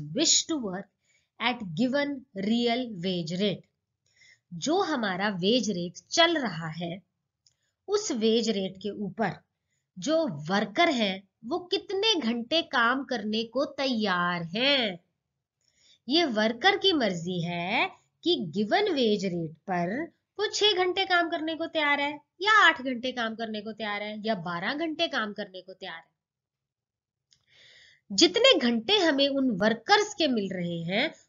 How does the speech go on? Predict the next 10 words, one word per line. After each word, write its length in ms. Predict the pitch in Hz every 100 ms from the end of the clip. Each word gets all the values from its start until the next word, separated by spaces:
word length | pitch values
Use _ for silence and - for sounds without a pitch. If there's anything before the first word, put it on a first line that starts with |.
| -
उन 380 | 359 440 370 180
घंटों 600 | 175 202 196 - 320 349
का 260 | 349 339
टोटल 800 | 359 - - 254 247 247 320 349
क्या 320 | 339 - 285
कहलाता 640 | 311 311 262 262 233 226 247
है? 380 | 254 247 381 427 _ _ -
लेबर 540 | 190 208 196 180 214
सप्लाई। 680 | 214 - 208 185 180 170 185 _ _ _ _ _ _ _ _ _ _ _ _ _ _ _ _ _
Corresponding 720 | 302 359 466 480 427 415 427